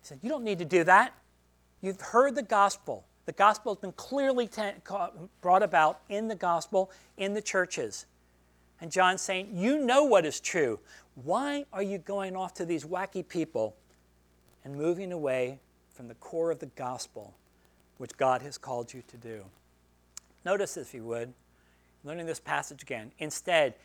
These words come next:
his anointing teaches you about all the things that's true, is not a lie,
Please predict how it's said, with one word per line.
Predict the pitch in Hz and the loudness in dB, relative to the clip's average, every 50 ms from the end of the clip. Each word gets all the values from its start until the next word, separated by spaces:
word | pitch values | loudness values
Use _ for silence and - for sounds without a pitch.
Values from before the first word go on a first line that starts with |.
| _ _ _ | _ _ _
his | - 165 180 165 | -10 -8 -6 -6
anointing | 170 165 156 151 143 151 147 - 143 131 120 | -6 -6 -4 -4 -4 -4 -6 -6 -10 -16 -16
teaches | - - 143 135 - 139 123 - | -14 -16 -16 -14 -16 -16 -14 -12
you | 131 127 - _ | -12 -12 -12 _
about | - 127 127 - _ | -12 -12 -12 -8 _
all | 151 165 175 185 | 2 2 2 2
the | 180 190 170 | 0 -4 -10
things | - - 165 165 160 - | -14 -12 -12 -12 -12 -14
that's | 175 151 - | -16 -20 -18
true, | - - 170 175 151 127 | -16 -12 -8 -6 -6 -6
is | 117 107 - | -8 -10 -8
not | 131 139 147 160 170 | -2 0 0 0 0
a | |
lie, | 156 151 143 139 127 113 107 101 | -2 -4 -4 -2 -2 -4 -6 -10